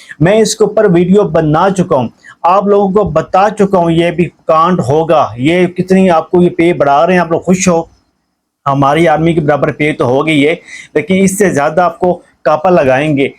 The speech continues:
اس سے زیادہ آپ کو جو ان کی جو پالیسی آئی ہوئی تھی، جب یہ بجٹ آیا تھا، بجٹ، یہ جو پچیس پرسینٹ بجٹ لگایا گیا تھا آپ لوگوں کا،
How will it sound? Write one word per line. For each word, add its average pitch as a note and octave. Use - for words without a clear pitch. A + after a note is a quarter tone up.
اس G3
سے G3
زیادہ D3+
آپ E3+
کو F3+
جو D3
ان E3
کی F3
جو E3
پالیسی G3
آئی F3
ہوئی F3
تھی، E3
جب F#3
یہ G3+
بجٹ D#3+
آیا E3+
تھا، B3
بجٹ، C3+
یہ C#3
جو C#3+
پچیس F3+
پرسینٹ D#3+
بجٹ C#3
لگایا D3
گیا E3
تھا D#3
آپ D3
لوگوں C3+
کا، C3